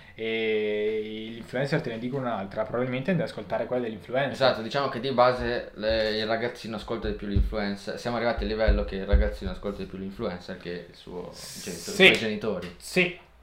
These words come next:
Speaker 1: quel ragazzino ci mettesse un po' più di cognizione personale, allora magari ascolterebbe di più i genitori
Speaker 2: Esatto.
Speaker 1: piuttosto che l'influencer. Magari anche i genitori dicono una cagata, però se ha la cognizione personale ha la, ha gli strumenti per capirlo e quindi decidere un po' con la sua testa, anche se a quell'età comunque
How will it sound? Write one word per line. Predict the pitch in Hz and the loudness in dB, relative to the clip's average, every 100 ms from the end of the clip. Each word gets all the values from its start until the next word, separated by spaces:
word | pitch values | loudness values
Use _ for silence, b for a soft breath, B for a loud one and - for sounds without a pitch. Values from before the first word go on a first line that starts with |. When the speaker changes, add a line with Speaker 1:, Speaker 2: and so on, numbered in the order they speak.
| - | -6
Speaker 1:
quel | 139 131 | 2 4
ragazzino | 135 131 - 135 110 | 4 0 2 0 0
ci | 113 | -8
mettesse | 110 127 - 123 - | 0 0 0 -12 -8
un | 123 | -4
po' | 139 | 0
più | 156 | 0
di | 123 | 0
cognizione | 120 117 - 123 | -2 -4 -2 -2
personale, | 107 - 202 131 113 139 | -2 0 2 4 2 2
allora | 139 139 127 | 2 4 4
magari | 160 120 107 | 4 2 0
ascolterebbe | - 120 117 113 123 | -4 -10 -6 -6 -8
di | - | -10
più | 120 | -8
i | |
genitori | - - - 180 127 - - | -10 -12 2 4 4 2 -10
Speaker 2:
Esatto. | 95 92 90 - | -10 -8 -10 -12
Speaker 1:
piuttosto | - 127 - | -10 -10 -6
che | |
l'influencer. | 110 - 113 101 - - - - - - - | -8 -4 -6 -6 -10 -16 -18 -20 -20 -18 -4
Magari | 147 190 202 | 6 8 8
anche | 151 | 4
i | 131 | 0
genitori | 131 127 147 | 0 2 2
dicono | 127 127 120 | 2 0 0
una | |
cagata, | 123 123 117 107 101 - B B - | 2 6 6 6 -2 -6 B B 0
però | 151 156 139 | 10 12 12
se | |
ha | 135 | 6
la | - | 4
cognizione | 131 123 139 | 0 0 -4
personale | 120 120 170 135 127 151 151 - - - - | -4 -2 2 4 4 2 0 -12 -20 -20 -2
ha | 127 123 - - | 4 6 4 0
la, | 120 113 107 104 | 0 0 0 -2
ha | 101 98 95 - - - - - - 123 | -4 -4 -8 -14 -20 -20 -20 -20 -12 -6
gli | 123 | -2
strumenti | 131 123 - | 0 0 0
per | 117 | -2
capirlo | - 156 127 113 | 2 4 4 2
e | 120 | -2
quindi | 127 123 123 135 | 0 0 0 -2
decidere | 120 - 110 127 | -2 -8 -4 -2
un | 107 | -2
po' | 120 | -4
con | 117 104 | -4 -4
la | |
sua | - | -4
testa, | 110 117 - 107 | -4 -4 -4 -10
anche | 107 87 | -10 -12
se | 95 | -10
a | |
quell'età | 107 117 123 110 | -4 -4 -4 -6
comunque | 101 117 131 | -6 -6 -4